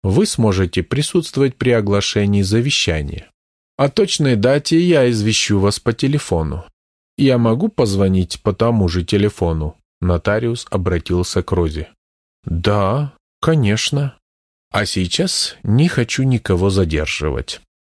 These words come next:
Роза поднялась, кивнула, прощаясь, и направилась в приёмную. Сташевский пожал руку нотариусу и, выйдя следом за подругой, прикрыл за собой дверь. «Ты не находишь странным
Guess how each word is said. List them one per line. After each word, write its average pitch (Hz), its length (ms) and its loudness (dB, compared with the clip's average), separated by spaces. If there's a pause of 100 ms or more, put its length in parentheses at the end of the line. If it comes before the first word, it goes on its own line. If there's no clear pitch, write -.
(520)
Роза 98 380 2
поднялась, 80 800 -2 (360)
кивнула, 85 760 0 (380)
прощаясь, 131 640 0
и 123 80 0
направилась 110 680 0
в - 80 -14
приёмную. 80 680 0 (420)
Сташевский 127 600 -2
пожал 90 460 0
руку 82 280 -2
нотариусу 113 880 -2
и, 143 140 2
выйдя 120 360 2
следом 120 480 0
за 90 140 0
подругой, 135 640 -2 (360)
прикрыл 92 500 0
за 90 160 0
собой 90 420 -2
дверь. 80 420 -4 (600)
«Ты - 120 -4
не 120 140 0
находишь 139 640 -4
странным - 640 -2